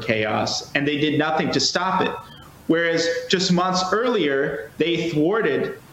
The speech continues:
this so-called kidnapping plot in Michigan. So if they knew, why didn't they thwart this? Why did they sit back and let it happen?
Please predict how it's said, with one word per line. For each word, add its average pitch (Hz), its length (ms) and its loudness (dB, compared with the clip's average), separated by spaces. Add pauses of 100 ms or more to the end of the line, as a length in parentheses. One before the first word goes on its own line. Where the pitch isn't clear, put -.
this 147 280 2
so-called 139 800 0 (440)
kidnapping 147 680 0
plot 113 580 -2
in 180 100 4
Michigan. 143 520 0
So 165 300 0
if 160 160 4
they 175 240 2
knew, 196 320 4
why 160 240 2
didn't 170 220 0
they 160 240 0
thwart 165 340 2
this? 151 280 0
Why 127 200 2
did 147 160 0
they 147 120 2
sit 143 300 0
back 143 240 0
and 135 140 0
let 131 160 2
it 135 100 0
happen? 160 400 -2